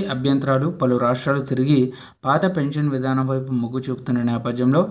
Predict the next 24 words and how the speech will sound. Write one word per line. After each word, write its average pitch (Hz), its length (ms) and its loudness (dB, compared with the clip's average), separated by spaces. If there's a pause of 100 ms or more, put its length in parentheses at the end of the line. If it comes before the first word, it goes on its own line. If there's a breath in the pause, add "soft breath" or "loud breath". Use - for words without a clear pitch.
(300 loud breath)
ఆర్థిక 165 400 0
శాఖ 175 300 -4
కార్యదర్శి 127 640 -2
టీవీ 127 340 -2
సోమనాథన్ 131 600 0
నేతృత్వంలో 123 600 0 (420 loud breath)
రెండు 165 220 0
వేల 208 220 0 (140)
ఇరవై 131 260 -2
మూడులో 127 340 -2
కేంద్ర 131 340 -2
ప్రభుత్వం 131 360 -4
కమిటీని 127 460 0 (120)
ఏర్పాటు 123 400 -4
చేసింది. 120 300 -2 (840 loud breath)
ఎన్పీఎస్ను 147 640 2
మరింత 139 320 0 (100)
ప్రయోజనకరంగా 127 680 0
మార్చేందుకు 123 560 0
అనుసరించాల్సిన 120 840 -2
విధానాలపై 127 640 2 (500 loud breath)
ఈ 147 120 2
కమిటీ 165 340 0
అధ్యయనం 120 460 -2